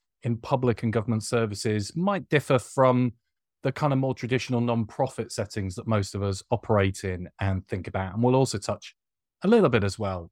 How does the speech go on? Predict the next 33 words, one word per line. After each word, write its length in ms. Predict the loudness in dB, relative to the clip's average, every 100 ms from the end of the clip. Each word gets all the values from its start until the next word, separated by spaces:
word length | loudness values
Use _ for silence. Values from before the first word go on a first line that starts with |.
| _
on 200 | -6 -4
the 80 | -2
volunteering 800 | 0 2 0 0 -4 -2 -2 -4
for 160 | -6 -8
the 80 |
field 500 | -10 -8 -8 -8 -16 _
that 100 | -20
Karina 400 | -8 -6 -4 -6
does. 200 | -6 -2
So 120 | -2
Karina, 400 | 2 2 4 4
welcome 600 | 6 6 6 4 2 2 0 _ _ _ _ _ _ 0
to 160 | 2
Advancing 400 | 4 4 2 -2
the 80 | -2
Profession, 400 | 2 2 2 0
and 120 | 2
thank 240 | 2 2 0
you 120 | -2
for 100 | -4
kicking 380 | -4 -4 -4 -2
off 340 | -4 -8 -20 _
season 500 | -10 -4 -4 -2 -4
two. 280 | 0 0 0
It 100 | -2
is 140 | -4
a 40 |
pleasure 360 | -4 -4 -2 -4
to 160 | -6 -8
have 160 | -6
you 100 | -4
with 160 | -4 -6
us. 320 | -10 -14